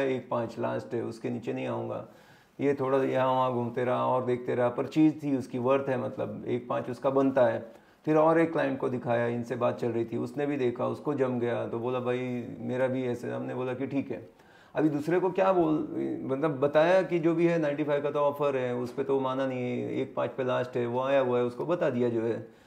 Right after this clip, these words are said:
इसने बोला, "मेरा एक करोड़ का ऑफर दे डाल।" उसको लगा कि ये डील तो हो जाएगी, ना मैं बढ़ूंगा ना घटूंगा, अगर ऐसा है तो एक करोड़ बोल दो। एक करोड़ बोल दिया।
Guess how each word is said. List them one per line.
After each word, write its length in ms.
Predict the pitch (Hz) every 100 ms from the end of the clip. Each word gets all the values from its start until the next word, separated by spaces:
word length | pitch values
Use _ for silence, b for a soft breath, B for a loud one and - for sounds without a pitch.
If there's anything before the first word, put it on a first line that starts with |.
| B B -
इसने 220 | 135 143
बोला, 160 | 139 139
"मेरा 220 | 135 139
एक 220 | 139 139
करोड़ 240 | 135 127
का 100 | 123
ऑफर 240 | 143 135 143
दे 120 | 120
डाल।" 380 | 110 - 120 120 - -
उसको 200 | 117 131
लगा 180 | 123 123
कि 200 | 127 127
ये 80 |
डील 200 | 123 127
तो 100 | 123
हो 80 | 139
जाएगी, 340 | 135 123 113 120
ना 120 | 123
मैं 140 | 127
बढ़ूंगा 280 | 120 123 135
ना 100 | 131
घटूंगा, 380 | 127 131 123 117
अगर 180 | 117 120
ऐसा 240 | 120 127
है 100 | 123
तो 100 | 123
एक 180 | 127 120
करोड़ 160 | 123
बोल 180 | 123 143
दो। 180 | 113 113
एक 200 | 123 123
करोड़ 180 | 131 135
बोल 180 | 165 147
दिया। 300 | 120 92